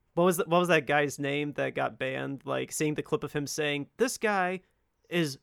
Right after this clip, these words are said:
no longer associated with the L A Clippers or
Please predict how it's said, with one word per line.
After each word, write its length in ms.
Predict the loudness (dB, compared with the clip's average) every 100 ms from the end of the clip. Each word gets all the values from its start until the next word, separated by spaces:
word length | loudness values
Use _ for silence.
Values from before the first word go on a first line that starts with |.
| 0
no 240 | 6 6
longer 500 | 6 4 2 0 0
associated 640 | 0 4 4 2 0 0 4
with 280 | 2 2 _ _ _ _ _ _ _ 6
the 100 | 8
L 160 | 10
A 100 | 8
Clippers 400 | 6 4 4 2 4
or 320 | 4 2